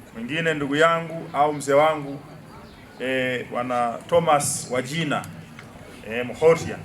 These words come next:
Huyu ni baba yangu kabisa, lakini yuko Bwana Patrisi,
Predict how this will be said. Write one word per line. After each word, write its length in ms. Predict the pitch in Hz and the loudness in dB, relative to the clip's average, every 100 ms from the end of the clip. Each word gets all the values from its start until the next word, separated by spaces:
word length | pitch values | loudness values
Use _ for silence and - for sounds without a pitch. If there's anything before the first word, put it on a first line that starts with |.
| - - - - - - - 123 | -16 -18 -20 -20 -20 -20 -16 -10
Huyu 120 | 139 | -6
ni 80 | 135 | -4
baba 300 | 123 127 139 | 0 4 4
yangu 200 | 147 131 | 2 -4
kabisa, 540 | 123 156 185 190 185 - - - - - - - - | -8 -6 0 2 2 -2 -16 -20 -20 -20 -20 -20 -14
lakini 680 | 101 139 151 147 143 135 - - - - - - - - - - - | -10 -8 -6 -2 -2 -4 -8 -12 -14 -14 -16 -16 -16 -18 -20 -18 -8
yuko 220 | 131 147 | -4 -2
Bwana 220 | 131 127 | 2 2
Patrisi, 760 | 123 123 - 175 190 - 196 202 | 2 -2 0 -2 0 0 -2 -6